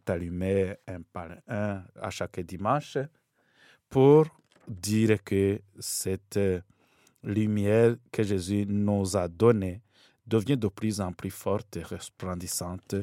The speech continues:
au fur et à mesure que Noël approche. Chers amis,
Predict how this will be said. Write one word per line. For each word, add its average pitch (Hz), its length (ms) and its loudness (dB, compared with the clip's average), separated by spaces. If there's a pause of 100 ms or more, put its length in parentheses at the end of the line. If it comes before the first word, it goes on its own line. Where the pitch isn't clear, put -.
(380)
au 113 60 -6
fur 95 220 -6
et 92 60 -2
à 95 80 -6
mesure 92 500 -8
que 95 120 -6
Noël 85 460 -6 (200)
approche. - 600 -8 (960)
Chers 196 380 4
amis, 151 400 6